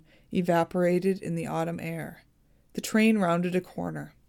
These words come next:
Harry's hand was still raised in farewell. "He'll be all right,"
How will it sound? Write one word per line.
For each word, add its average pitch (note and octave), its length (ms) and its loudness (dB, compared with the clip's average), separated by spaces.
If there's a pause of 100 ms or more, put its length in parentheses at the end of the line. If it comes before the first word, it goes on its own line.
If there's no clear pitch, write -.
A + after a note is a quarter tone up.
(640)
Harry's B3+ 300 8
hand G3+ 300 2
was F#3+ 100 -2
still F#3+ 300 0
raised F3 360 2
in F3 120 -4
farewell. E3 640 2 (680)
"He'll C4+ 200 4
be G3+ 140 0
all D#3+ 180 -4
right," D3+ 340 -10